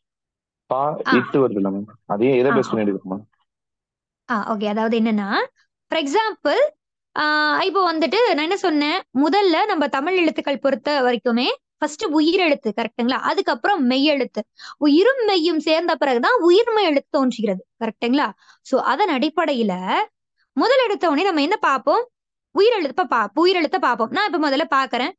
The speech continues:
Speaker 2: பா, பா, பா எல்லாமே வந்துட்டு ஒரே மாதிரி வந்துருச்சு. ஓகே, இந்த மாதிரி இருந்துச்சுன்னா நான் இரண்டாம் எழுத்தை நான் பார்க்க வந்துருவேன். இரண்டாம் எழுத்துக்கு வரும்போது எனக்கு இட்டு இருக்கு, டா இருக்கு, ரா இருக்கு, மூன்றுமே இருக்கு.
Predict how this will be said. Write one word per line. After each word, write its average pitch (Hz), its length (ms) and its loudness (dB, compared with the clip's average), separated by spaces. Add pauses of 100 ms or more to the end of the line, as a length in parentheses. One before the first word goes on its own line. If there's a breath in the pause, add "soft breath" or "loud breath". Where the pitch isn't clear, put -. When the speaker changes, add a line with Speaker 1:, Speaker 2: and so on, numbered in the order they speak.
Speaker 2:
பா, 339 120 2 (100)
பா, 311 100 0 (140)
பா 247 80 0 (160)
எல்லாமே 349 360 0
வந்துட்டு 311 260 0
ஒரே 262 200 2
மாதிரி 240 240 0
வந்துருச்சு. 220 380 0
ஓகே, 202 220 -4 (400 loud breath)
இந்த 427 120 0
மாதிரி 440 160 0
இருந்துச்சுன்னா 349 320 -2
நான் 339 120 0
இரண்டாம் 330 280 0
எழுத்தை 277 180 -2
நான் 294 180 -4
பார்க்க 226 220 0
வந்துருவேன். 208 340 -2
இரண்டாம் 370 340 0
எழுத்துக்கு 254 260 0
வரும்போது 226 360 0
எனக்கு 240 240 -2
இட்டு - 220 -4
இருக்கு, 302 220 0 (140)
டா 269 160 0 (100)
இருக்கு, 220 240 -2 (140)
ரா 233 100 2 (120)
இருக்கு, 202 240 -4
மூன்றுமே 254 340 2
இருக்கு. 208 180 -6